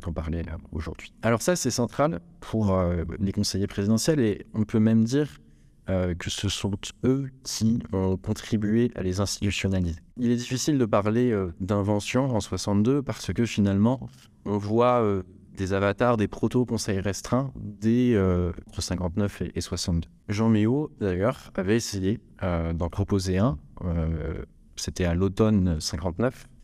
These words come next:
Et à ce moment-là, en gros, ça avait fait un scandale dans le gouvernement. Le ministre des Finances était opposé, Michel Debré y était opposé. Et donc, ça ne s'était pas fait. Impossible pour, euh, les conseillers présidentiels, le président,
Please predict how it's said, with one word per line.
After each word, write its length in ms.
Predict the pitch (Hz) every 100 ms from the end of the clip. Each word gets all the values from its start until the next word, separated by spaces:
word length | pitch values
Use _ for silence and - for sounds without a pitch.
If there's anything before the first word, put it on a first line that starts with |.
| -
Et 100 | 101
à 40 | 107
ce 120 | 113
moment-là, 280 | 104 98 120
en 60 |
gros, 160 | 101 107
ça 100 | -
avait 100 | 92
fait 120 | -
un 60 | 90
scandale 380 | - 87 78 -
dans 60 | 90
le 60 | 80
gouvernement. 400 | 85 76 78 73 -
Le 80 | 95
ministre 300 | 101 104 95
des 80 | 95
Finances 320 | - 92 -
était 120 | 90
opposé, 400 | 85 92 87 107
Michel 300 | 104 92 98
Debré 320 | 87 82 95 92
y 100 | 87
était 160 | 87
opposé. 480 | 82 80 87 90 117 - - - - -
Et 80 |
donc, 160 | 107 123
ça 100 | 113
ne 80 | 101
s'était 300 | - 95 107
pas 140 | 95
fait. 160 | - - - - -
Impossible 480 | 101 110 - 117 110
pour, 260 | 98 82
euh, 80 | 85 80 71 - -
les 120 | - 85
conseillers 340 | 87 - 87
présidentiels, 560 | - 82 85 85 110 101
le 80 |
président, 480 | 82 90 87 87 -